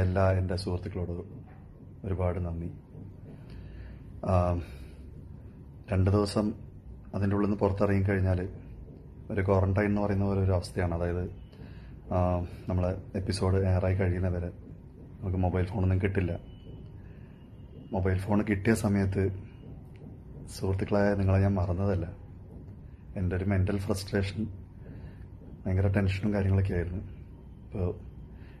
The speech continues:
എന്നെ സമാധാനിപ്പിക്കണമെന്നുണ്ടെങ്കിൽ എൻ്റെ wife വരണം. പിറ്റേ ദിവസം രാവിലെ തന്നെ എൻ്റെ wife വന്നു.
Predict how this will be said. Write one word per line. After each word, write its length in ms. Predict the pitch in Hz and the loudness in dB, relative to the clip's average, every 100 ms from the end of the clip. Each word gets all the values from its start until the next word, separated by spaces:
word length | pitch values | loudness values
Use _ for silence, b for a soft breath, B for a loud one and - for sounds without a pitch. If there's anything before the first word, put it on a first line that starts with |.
| - | -2
എന്നെ 120 | 98 98 | 4 4
സമാധാനിപ്പിക്കണമെന്നുണ്ടെങ്കിൽ 1000 | 104 98 98 98 101 104 104 101 98 95 92 | 6 4 6 4 4 2 0 2 2 2 2
എൻ്റെ 160 | 90 98 | 2 4
wife 200 | 87 - 101 | 2 2 0
വരണം. 280 | 92 87 - - - - - B B B B B B | 2 -2 -6 -12 -16 -16 -18 B B B B B B
പിറ്റേ 180 | - 98 95 | -4 0 2
ദിവസം 240 | 95 107 104 | 4 4 4
രാവിലെ 240 | 95 95 98 | 6 6 4
തന്നെ 140 | 98 92 | 4 4
എൻ്റെ 140 | 98 | 4
wife 240 | 87 87 101 90 | 2 0 -2 -2
വന്നു. 220 | 82 | -2